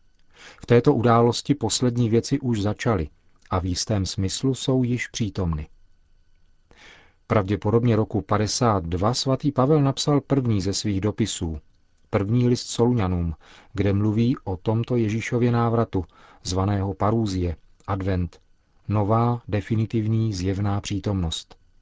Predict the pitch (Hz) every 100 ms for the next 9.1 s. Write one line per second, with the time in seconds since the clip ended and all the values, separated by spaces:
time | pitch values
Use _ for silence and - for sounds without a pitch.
0 | _ _ _ _ _ _ _ - - -
1 | - 117 139 151 156 147 - 131 131 127
2 | 131 - 113 - - 113 104 113 - 143
3 | - - 92 90 - 95 110 117 131 151
4 | 104 110 - 127 120 123 113 - 95 -
5 | _ _ _ _ _ _ - - - -
6 | 117 123 117 113 - 104 104 104 110 123
7 | 127 104 104 107 95 - 98 95 107 113
8 | - 98 - 95 90 90 87 101 104 113
9 | -